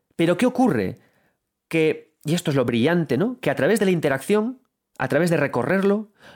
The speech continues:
lo acabamos viendo hermoso. Llegamos a ese punto precioso de melancolía, a ese estado emocional ambiguo, en el profundo,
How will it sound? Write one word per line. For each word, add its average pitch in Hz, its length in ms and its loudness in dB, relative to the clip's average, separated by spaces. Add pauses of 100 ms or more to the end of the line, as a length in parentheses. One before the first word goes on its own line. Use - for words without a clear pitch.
(140)
lo 135 180 0
acabamos 156 520 -4
viendo 147 320 -2
hermoso. 117 600 -8 (640)
Llegamos 190 360 0
a - 20 2
ese 190 140 -2
punto 190 420 -2
precioso 180 400 -2
de 147 80 2
melancolía, 131 720 0 (160)
a 139 60 -4
ese 147 120 -2
estado 165 460 0 (260)
emocional 131 720 -2 (120)
ambiguo, 143 840 0 (600)
en 151 160 0
el 139 160 0
profundo, 202 800 -2